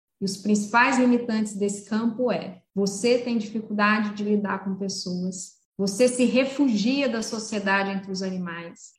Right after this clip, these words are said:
e você é convidado a colocar seus dons a serviço da biosfera, porque você vai estar relacionando com outros sistemas de memórias, de vidas. Então, você tá no lugar certo.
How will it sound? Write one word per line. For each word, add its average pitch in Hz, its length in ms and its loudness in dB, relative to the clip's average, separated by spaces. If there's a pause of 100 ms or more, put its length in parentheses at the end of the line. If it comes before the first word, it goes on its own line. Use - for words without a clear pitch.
e 214 60 2
você 240 800 2
é 233 100 -2
convidado 262 880 2
a 226 60 -2
colocar 220 580 0
seus 196 460 2
dons 233 320 2
a 233 60 4
serviço 233 920 0
da 240 140 4
biosfera, 220 680 0
porque - 140 -12
você 208 100 -6
vai 214 120 0
estar 214 140 0
relacionando 220 800 0
com 226 80 -2
outros 262 680 2
sistemas 226 640 0
de 208 80 0
memórias, 190 720 0
de 180 120 0
vidas. 190 720 -4
Então, 196 320 -2
você 220 120 -2
tá 262 200 0
no 262 80 4
lugar 247 260 2
certo. - 420 -8